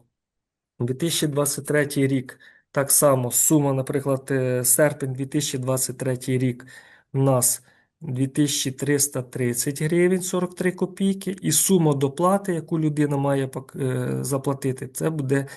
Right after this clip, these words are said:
сімсот дев'яносто вісім гривень шістдесят дев'ять копійок.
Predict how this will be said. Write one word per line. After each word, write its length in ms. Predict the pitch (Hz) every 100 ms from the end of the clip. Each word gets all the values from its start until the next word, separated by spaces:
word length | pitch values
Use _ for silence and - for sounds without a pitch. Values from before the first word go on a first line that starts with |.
| - -
сімсот 480 | - 131 127 175 156
дев'яносто 600 | 139 131 135 - - 120
вісім 380 | 123 120 120
гривень 340 | 113 151 180 180
шістдесят 520 | 180 127 - - 139
дев'ять 280 | 127 123 127
копійок. 580 | - - - - _